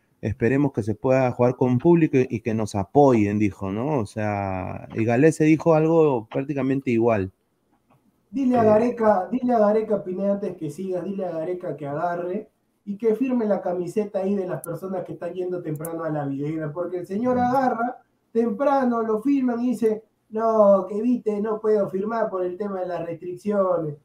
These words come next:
Speaker 2: Y en el partido
Speaker 1: Mm.
Speaker 2: amistoso, abra-, abrazado, eh, co-, abrazado con Bustos, abrazado con el otro, viene el Patita, "Ven pa' acá, mi causa, mi batería", pero,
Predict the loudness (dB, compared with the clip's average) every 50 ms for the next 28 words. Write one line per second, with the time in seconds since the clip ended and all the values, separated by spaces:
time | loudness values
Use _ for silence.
0 | _ _ -6 -4 -2 0 0 0 0 0 0 -2 -2 -2 0 0 2 2 2 0
1 | 0 -2 -4 -4 -2 0 2 2 4 4 4 4 4 6 4 4 2 2 0 2
2 | 2 4 4 4 4 2 0 -4 -4 -2 0 2 4 4 4 2 2 2 2 2
3 | 2 2 0 0 0 0 -2 -2 0 0 0 2 0 0 -2 0 0 2 2 2
4 | -2 -6 _ _ _ _ 0 4 6 6 6 4 4 0 0 0 0 0 0 -2
5 | 0 0 2 4 6 8 10 10 8 8 4 2 2 2 2 2 0 -2 -2 -2
6 | -4 -4 -2 -2 -4 -2 -2 -2 0 0 -2 -2 -6 -6 -4 -4 -4 -4 -6 -8
7 | -8 -8 -8 -8 -8 -10 -10 -10 -8 -6 -4 -2 -2 -2 -4 -4 -4 -4 -4 -6
8 | -6 -8 -6 -2 -2 0 0 -2 -4 -6 -12 _ _ _ -4 -2 0 0 0